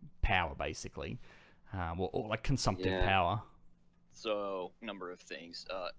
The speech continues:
Speaker 3: we can talk about inflation, which is weird because, you know, Star Wars is set a long, long time ago in a galaxy far, far away, right? So, can we really talk about inflation in this, in this sense?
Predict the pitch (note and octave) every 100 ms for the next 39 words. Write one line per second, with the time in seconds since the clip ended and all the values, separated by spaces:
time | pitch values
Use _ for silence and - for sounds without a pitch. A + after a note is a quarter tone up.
0 | - - G2 G2+ G2 F#2 D#2+ - G2 F2
1 | - E2+ E2 F2+ - F2+ G2 F2+ E2+ F2+
2 | - F2+ E2+ - - - F2+ E2 - -
3 | - F2 E2+ F2 - F#2 - F2 F2 E2+
4 | E2+ E2 E2+ E2+ E2 E2 D#2+ D#2+ D2 E2+
5 | - - E2+ - D2+ - - - - -
6 | E2 - - - - D#2 - - - -
7 | - - - - G2 F2 E2 E2+ F2 E2
8 | - D2+ E2+ - D#2+ D2+ - - - -
9 | - - - - - - - - -